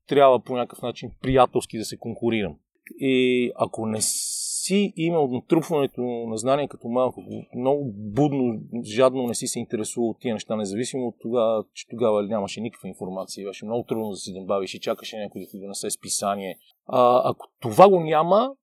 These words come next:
то адски много си личи. И колкото и след това да се подготвиш, ти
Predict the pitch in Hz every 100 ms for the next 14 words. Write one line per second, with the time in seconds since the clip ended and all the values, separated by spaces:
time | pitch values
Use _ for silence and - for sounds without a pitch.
0 | _ _ _ 170 143 - 135 123 110 110
1 | 95 - 78 - - 220 208 - - 151
2 | - 127 - - 110 156 185 226 214 -
3 | - _ _ _ -